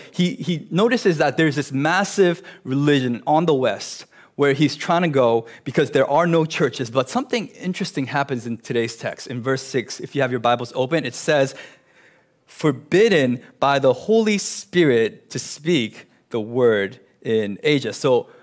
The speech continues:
Paul, he had a heart to go to Asia because there were no churches, uh, in, in that region,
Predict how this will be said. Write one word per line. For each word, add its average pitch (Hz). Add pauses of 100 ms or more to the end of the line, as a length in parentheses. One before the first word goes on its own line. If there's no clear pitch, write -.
(200)
Paul, 170
he 170
had 175
a 135
heart 196
to 147
go 185
to 220
Asia 208
because 151
there 143
were 143
no 214 (600)
churches, 196
uh, 160
in, 170
in 170
that 175
region, 185